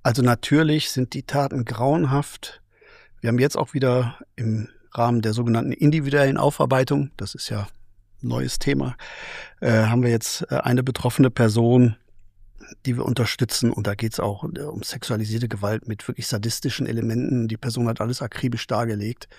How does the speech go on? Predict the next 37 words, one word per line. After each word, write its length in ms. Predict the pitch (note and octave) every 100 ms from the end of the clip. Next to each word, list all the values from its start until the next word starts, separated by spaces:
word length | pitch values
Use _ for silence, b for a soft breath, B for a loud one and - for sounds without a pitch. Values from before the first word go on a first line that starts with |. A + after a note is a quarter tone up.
| b b b b b b b b b _ _ _ -
Äh, 80 | B2
das 240 | C3 A#2
ist 140 | C3 -
so 180 | C#3+
schlimm, 400 | F3+ - D#3 D#3
dass 220 | C#3+ C3 -
wir 40 |
es 100 | A#2
gar 140 | B2
nicht 120 | C3+ C3
auf 80 | A#2+
unseren 260 | A#2+ A#2
Rechner 280 | A2+ B2+ A#2
speichern 460 | - - A2 - G2+
dürfen. 360 | G2+ - F2+ - _ _ _ _ _ _ _ _ _
Also 180 | - A2
das 160 | A2+ A2
ist 120 | G2
wirklich 220 | G#2 G2
übel, 240 | F#2 - -
natürlich. 640 | C#3 C#3 G2+ D2 - - - - -
Und, 320 | C3+ A2+ - G#2+ -
äh, 200 | - A2+
ich 100 | A2
will 80 | C3
da 100 | B2+
gar 140 | C3
keine 260 | - A#2 -
Abwertung 420 | - B2 A#2+ B2
machen. 280 | A#2 - A2 B B B B B B
Äh, 300 | - A2+ G#2+ -
alles, 260 | - B2 -
was 120 | A#2+
übergriffig 580 | - A#2 A2 A#2 - A#2
ist, 160 | A#2+
ist 100 | -
schlimm. 600 | A2 - B2 B2 A#2+ -